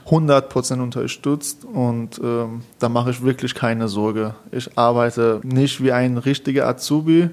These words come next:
Ich bin freigestellt vom Trainingslager, vom Training, vom Wettkampf und da mache ich wirklich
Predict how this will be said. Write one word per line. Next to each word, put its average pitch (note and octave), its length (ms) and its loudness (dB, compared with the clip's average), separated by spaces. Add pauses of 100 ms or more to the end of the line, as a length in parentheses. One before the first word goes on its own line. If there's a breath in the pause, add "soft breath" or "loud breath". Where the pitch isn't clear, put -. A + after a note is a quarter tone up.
(200 loud breath)
Ich B2+ 80 -12
bin B2+ 100 -2
freigestellt B2 560 2
vom A#2+ 160 -6
Trainingslager, B2+ 760 0
vom A#2+ 220 -4
Training, C3 440 0
vom B2 220 -4
Wettkampf B2+ 460 2 (1000 loud breath)
und A2+ 420 -4
da A#2+ 80 6
mache A#2+ 220 2
ich - 140 -10
wirklich A#2+ 440 -2